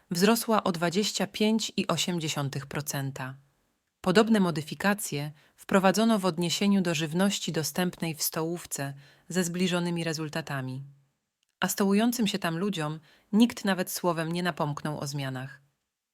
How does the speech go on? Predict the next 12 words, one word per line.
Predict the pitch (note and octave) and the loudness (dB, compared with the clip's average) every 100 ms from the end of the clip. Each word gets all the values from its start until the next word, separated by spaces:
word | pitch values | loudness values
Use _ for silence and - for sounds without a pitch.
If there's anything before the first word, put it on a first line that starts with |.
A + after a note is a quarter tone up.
| _ | _
W | - | -6
tysiąc | - A3+ A#3 G3+ | 0 2 2 0
dziewięćset | F3 G#3+ A3+ G#3+ G#3+ G#3 | 2 4 2 2 -4 -6
trzydziestym | - - D#3+ F#3+ - F3+ | -6 -4 0 -2 -2 -4
szóstym | - F3+ - D#3+ | -4 -8 -6 -4
roku | D#3+ G3 - C3+ C#3 - _ _ | -2 -2 -4 -10 -10 -18 _ _
psycholog | - G3+ A#3 A#3+ A#3 - | -4 0 2 2 2 -4
Kurt | - A3 G#3+ | -2 -2 -2
Lewin | D#3+ E3 E3+ E3 | -2 -2 -2 -4
napisał | D#3 D3+ - E3+ | -4 -6 -4 -4
proste | D3 G3+ G3+ - | -2 -2 -2 -2
równanie | F#3 D3 D3+ C#3+ C#3+ | -4 -2 -4 -2 -4